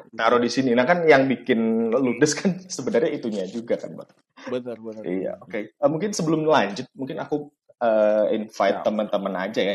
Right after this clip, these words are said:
Speaker 1: yang, yang pengen sharing juga terkait, eh, katakanlah portofolionya. Eh, pernah nggak sih beli, eh, kripto atau mungkin malah cuan luar biasa atau bahkan keboncos di sini? Mungkin buat teman-teman bisa langsung,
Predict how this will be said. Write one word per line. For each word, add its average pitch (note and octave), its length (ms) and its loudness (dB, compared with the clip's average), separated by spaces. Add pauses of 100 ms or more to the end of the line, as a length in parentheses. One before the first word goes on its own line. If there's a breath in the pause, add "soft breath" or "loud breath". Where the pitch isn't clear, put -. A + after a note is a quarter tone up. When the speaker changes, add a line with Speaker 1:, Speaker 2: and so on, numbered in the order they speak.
(100)
Speaker 1:
yang, G2 80 -6
yang F#2+ 200 -2 (180)
pengen F#2+ 180 -6
sharing G2 380 -2
juga F#2+ 420 -6
terkait, F2 760 -4 (400 soft breath)
eh, D#2 440 -8 (140)
katakanlah F#2 460 -2
portofolionya. F#2 1120 -4 (320 soft breath)
Eh, D#2 240 -6 (180)
pernah D3+ 240 6
nggak A#2 160 4
sih C3 160 -6
beli, G2+ 460 -4
eh, F#2 240 -4
kripto G#2+ 400 -2
atau F#2 320 -4
mungkin F#2+ 180 -10 (460 loud breath)
malah F#2+ 240 -2 (200)
cuan F#2+ 360 -2
luar F#2+ 240 0
biasa G2 320 -2
atau G#2+ 160 -2
bahkan A#2+ 480 0
keboncos A2 640 -2
di G#2+ 80 -16
sini? G2+ 240 -12
Mungkin A#2 360 -6
buat G2 320 4
teman-teman G2 360 0
bisa G2 240 -2
langsung, F2+ 480 -8